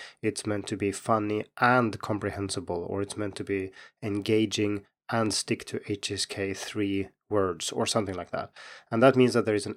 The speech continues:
extra goal that restrains the way they write, and it also means that the language will be less natural. This holds true for authentic text as well, though. So, for example, we have texts that are written in order to teach English.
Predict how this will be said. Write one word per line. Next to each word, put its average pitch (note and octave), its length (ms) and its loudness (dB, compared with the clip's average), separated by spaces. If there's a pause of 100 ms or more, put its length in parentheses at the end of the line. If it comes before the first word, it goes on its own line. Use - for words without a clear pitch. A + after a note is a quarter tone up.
extra D3 380 4
goal G#2+ 420 0
that G2 260 -8
restrains G#2 880 -2
the A2+ 240 -6
way F#2 200 -6
they F2+ 140 -8
write, C3+ 420 6 (360)
and A2+ 200 2
it G#2+ 120 -2
also A2 340 0
means G2 340 -6
that F#2 140 -8
the G2 160 -6 (100)
language G2+ 560 -4
will F#2+ 100 -4
be F2+ 100 -12
less F2+ 400 -6
natural. A2 540 -2 (640)
This C#3+ 240 8
holds C3 280 6
true A2 240 0
for G#2+ 240 0
authentic D3+ 480 4
text - 340 -8
as G2 180 -4
well, C#3+ 200 8
though. A2+ 260 0 (260)
So, - 180 -6
for - 180 2
example, C3 480 8
we G#2+ 180 0
have G2 600 -4
texts - 320 -2
that A#2+ 140 0
are A2 140 0
written A#2 520 -2
in A2+ 80 -8
order G#2+ 220 -4
to G#2+ 140 -4
teach - 420 -2
English. G#2+ 540 2